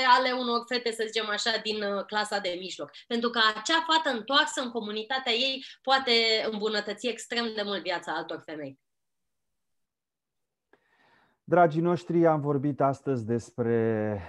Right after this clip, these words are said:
Speaker 2: cartea În apărarea drepturilor femei de Mary Wollstonecraft, o carte publicată în colecția Cogito a editurii Heral,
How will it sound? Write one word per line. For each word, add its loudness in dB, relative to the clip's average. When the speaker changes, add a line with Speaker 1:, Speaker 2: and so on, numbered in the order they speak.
Speaker 2:
cartea -2
În -4
apărarea -2
drepturilor -6
femei -6
de -6
Mary -6
Wollstonecraft, -10
o -10
carte -8
publicată -8
în -8
colecția -6
Cogito -10
a -6
editurii -10
Heral, -6